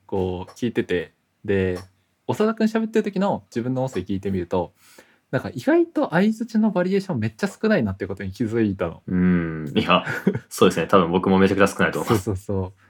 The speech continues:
Speaker 1: そう。で、例えば、そう、もう一番言ってんのが、「うん」ってシンプルに言うのが一番多くて、
Speaker 2: うん。
Speaker 1: で、これを何回か重ねるパターンがあって、「うんうん」と、「うんうんうん」があるから。で、これが、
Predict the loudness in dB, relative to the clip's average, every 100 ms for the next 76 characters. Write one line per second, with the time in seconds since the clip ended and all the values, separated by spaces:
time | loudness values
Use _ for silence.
0 | _ _ -4 0 2 0 -2 -2 0 0
1 | 2 -2 -2 -8 -2 -2 -2 -2 -2 0
2 | 0 0 -2 -2 -4 -6 -2 0 0 -6
3 | -10 -10 -6 -6 -2 -2 0 0 -2 -6
4 | -12 -14 -8 -4 -4 -4 0 0 0 -2
5 | -2 -2 -2 2 2 2 2 2 2 -2
6 | _ _ _ 0 2 4 2 0 -4 -2
7 | -2 -2 0 0 -2 -4 -6 -4 2 2
8 | 4 0 0 -2 -2 2 4 4 2 0
9 | 2 2 0 -4 -4 -6 0 0 -2 _
10 | _ _ _ -2 2 2 2 0 0